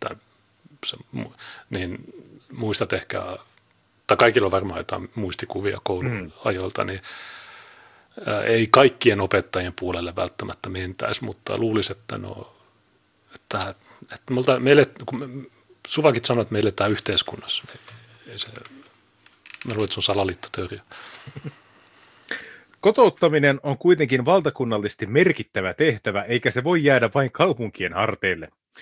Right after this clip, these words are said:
Speaker 2: Valtion pitäisi ottaa kaupunkien sisäinen kansainvälisyys paremmin huomioon valtionosuusjärjestelmässä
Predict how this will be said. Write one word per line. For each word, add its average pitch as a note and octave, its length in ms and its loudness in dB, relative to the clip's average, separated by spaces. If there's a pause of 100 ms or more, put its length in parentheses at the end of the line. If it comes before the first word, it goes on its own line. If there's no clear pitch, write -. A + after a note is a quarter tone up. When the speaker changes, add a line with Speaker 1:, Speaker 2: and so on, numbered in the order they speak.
(340)
Speaker 2:
Valtion F#3+ 360 4
pitäisi C#3+ 320 2
ottaa A#2 200 -2
kaupunkien C#3+ 680 -2
sisäinen C#3+ 500 0
kansainvälisyys G#2+ 800 0
paremmin D3 460 0
huomioon G#2+ 540 -2
valtionosuusjärjestelmässä A2 1400 -4